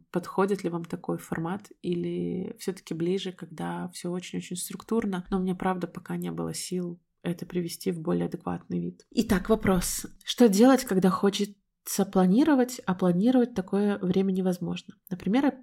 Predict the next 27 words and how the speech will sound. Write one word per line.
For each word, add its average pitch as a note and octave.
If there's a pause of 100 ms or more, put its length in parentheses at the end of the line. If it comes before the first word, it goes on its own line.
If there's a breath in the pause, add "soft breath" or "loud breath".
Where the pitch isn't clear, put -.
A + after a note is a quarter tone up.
(140)
планировала F#3+
переехать G#3
в -
апреле G3+
в -
Варшаву G3+
еще G3
с -
января. F3+
А F#3
теперь A#3+
просто G#3
не F#3+
могу F3+
даже F#3+
записаться G3
на F#3+
подачу F#3+
документов F#3
для F3+
визы, B3
потому F3+
что G3+
сейчас G#3
пытаются G3+
записаться G3+
все. -